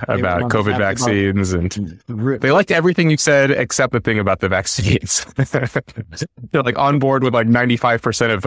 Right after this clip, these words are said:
Speaker 2: of the Hanania's body of work, but your, your stance on vaccines
Speaker 1: I,
Speaker 2: seemed
Speaker 1: you know
Speaker 2: to
Speaker 1: what?
Speaker 2: offend some of them.
Speaker 1: Convinces me. I, I thought it was just idiots on
Speaker 2: <laughs>
Speaker 1: Twitter, but I've really gotta do an anti-, anti-vax,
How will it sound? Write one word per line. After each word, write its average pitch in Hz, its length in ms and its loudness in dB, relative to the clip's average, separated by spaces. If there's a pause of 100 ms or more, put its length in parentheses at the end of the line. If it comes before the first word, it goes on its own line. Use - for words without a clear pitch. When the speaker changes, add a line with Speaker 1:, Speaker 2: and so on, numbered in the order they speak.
Speaker 2:
of 107 220 -2
the - 180 0
Hanania's 113 640 0
body 104 280 2
of 98 120 2
work, 101 280 0
but 98 180 2
your, 98 260 2
your 101 140 2
stance 110 320 0
on 101 100 0
vaccines 92 640 0
Speaker 1:
I, 92 80 0
Speaker 2:
seemed 95 160 0
Speaker 1:
you 85 60 2
know 87 100 2
Speaker 2:
to 90 60 -2
Speaker 1:
what? - 140 -2
Speaker 2:
offend 92 300 -2
some 92 140 2
of 87 120 0
them. 98 360 -2
Speaker 1:
Convinces 123 420 -4
me. 104 160 -4
I, 107 200 -4
I - 20 -10
thought 139 160 -2
it 135 40 -4
was 117 120 -2
just - 180 -4
idiots 107 300 0
on 101 120 0
Speaker 2:
<laughs> 92 60 0
Speaker 1:
Twitter, 117 320 0 (220)
but 139 100 -2
I've 127 200 0
really 151 260 2
gotta 117 240 0
do 110 180 2
an 104 100 0
anti-, 110 420 -2
anti-vax, 90 920 -4